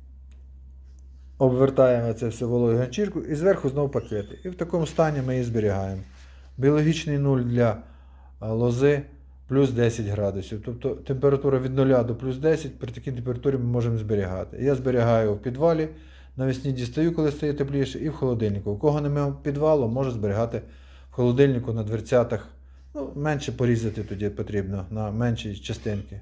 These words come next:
або холодильник більший. Є ще варіант, закопують люди десь, ну, сантиметрів на п'ятдесят. Я не закопував. Ну, то теж хороший варіант, але просто треба для, е, пакетів не потрібно. Просто так лозу зв'язали по чашки, промаркували.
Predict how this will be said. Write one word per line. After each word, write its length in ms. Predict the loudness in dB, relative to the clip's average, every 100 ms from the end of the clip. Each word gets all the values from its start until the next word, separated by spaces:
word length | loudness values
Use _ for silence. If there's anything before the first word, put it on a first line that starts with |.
| -8
або 200 | -6 -4
холодильник 480 | -2 0 -2 -4
більший. 360 | -6 -6 -8 -12 -14 -14 -14 -16 -6
Є 140 | 2 2
ще 180 | 4 4
варіант, 340 | 4 4 0
закопують 640 | -2 0 -2 0 0 0
люди 300 | 0 2 2
десь, 320 | 0 -4 -8 -16 -12
ну, 200 | -10 -8
сантиметрів 580 | -6 -2 -2 -2 -2
на 100 | -2
п'ятдесят. 500 | -2 -2 -4 -2 -4
Я 140 | 0 2
не 80 | 2
закопував. 640 | 0 0 -2 -2 -4 -4
Ну, 300 | -4 -6 -6
то 160 | -4 -4
теж 380 | 0 2 2 -2 -6 -20 -20 -20 -20 -20 -20
хороший 420 | -2 4 4 4 2
варіант, 460 | 4 2 0 -2
але 280 | 0 2 2
просто 300 | 0 -2 -2
треба 340 | 0 2 2
для, 360 | 2 2 2 0
е, 100 | -2 -6 -8 -8 -6 -4
пакетів 420 | 0 0 2 0
не 100 | 0
потрібно. 500 | -2 -2 -2 0 0
Просто 320 | 2 2 0
так 260 | 0 0 2
лозу 240 | 0 0
зв'язали 500 | 2 2 4 4 4
по 140 | 0
чашки, 400 | 0 0 -2 -4
промаркували. 800 | -8 -6 -4 -4 0 4 4 2